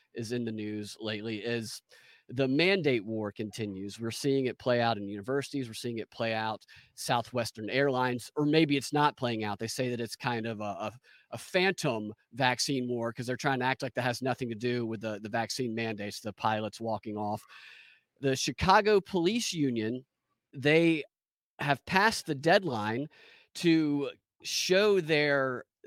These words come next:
their reporting. They, they were supposed to show their vaccine mandate cards by last Friday, and over three thousand officers have not shown it. And this despite them receiving threatening memos over the past few days telling them that if they refuse to, they will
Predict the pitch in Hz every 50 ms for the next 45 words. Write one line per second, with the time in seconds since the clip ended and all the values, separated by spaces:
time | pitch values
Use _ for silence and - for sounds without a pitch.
0 | 101 123 131 143 143 135 131 131 123 - - 180 175 180 147 120 107 104 104 113
1 | 117 101 127 139 135 135 131 - - 190 196 190 - 175 - - 180 160 160 143
2 | 147 139 143 143 - - 151 143 135 127 127 127 127 120 123 120 123 - - 123
3 | 113 113 113 113 117 - 113 117 127 120 117 117 117 113 110 110 107 104 113 123
4 | 127 135 - - - 143 127 120 113 117 113 117 113 107 120 117 - 123 110 120
5 | 117 - - 151 185 208 202 - 190 180 175 175 160 160 139 131 143 143 - -
6 | 117 - 110 101 101 107 110 - - - - - - - - - - 139 135 131
7 | 135 139 147 151 143 - - - - - - 156 147 135 117 110 107 101 - -
8 | - - - - _ _ 147 147 151 151 147 143 139 135 131 120 127 104 - _
9 | _ _ _ _ _ _ _ 139 135 202 226 - - 220 - - - 190 196 196
10 | 185 - - 151 156 160 160 151 147 151 - - 160 151 139 135 135 120 - -
11 | 156 165 170 - - 156 143 139 135 147 180 190 156 127 117 117 123 120 - -
12 | 139 135 120 127 123 120 - 135 127 123 - - 135 127 123 123 120 123 123 -
13 | - 151 151 156 156 151 139 139 135 120 127 123 123 - - 127 123 117 - -
14 | - 170 202 226 233 208 - - - 131 110 117 123 123 127 131 131 131 131 127
15 | 127 120 117 -